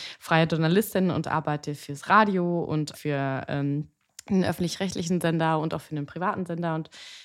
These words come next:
bin da Moderatorin zum Beispiel auch oder sch-, mache auch Nachrichten. Und diesen Job liebe ich ganz doll sehr und ich habe gedacht, wie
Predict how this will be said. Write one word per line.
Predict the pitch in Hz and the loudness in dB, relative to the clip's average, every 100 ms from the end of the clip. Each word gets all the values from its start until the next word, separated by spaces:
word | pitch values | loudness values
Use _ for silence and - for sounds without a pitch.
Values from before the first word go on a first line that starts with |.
| - | -8
bin | 156 | -2
da | 160 | 0
Moderatorin | 160 170 - 269 233 | 0 -4 0 0 0
zum | 190 | -2
Beispiel | 185 - - | -4 -6 -4
auch | 160 165 165 - | 0 0 -2 -6
oder | 160 156 147 | -8 -6 -6
sch-, | 151 - | -8 -10
mache | - 165 - | -6 -6 -4
auch | - - | -6 0
Nachrichten. | 190 233 220 196 - 180 180 - - - - _ | 2 2 -2 -10 -4 -2 -2 -6 -18 -18 -20 _
Und | 180 165 156 - - _ | 0 2 2 -2 -14 _
diesen | 196 185 185 | 0 4 6
Job | 190 | 6
liebe | 196 214 | 6 6
ich | 190 - | 4 4
ganz | 208 202 | 4 6
doll | 180 165 | 4 6
sehr | 175 185 226 285 - | 8 10 12 12 10
und | 190 185 185 - | 6 6 4 0
ich | 175 | 0
habe | 185 | 4
gedacht, | 185 165 | 4 2
wie | 180 | 0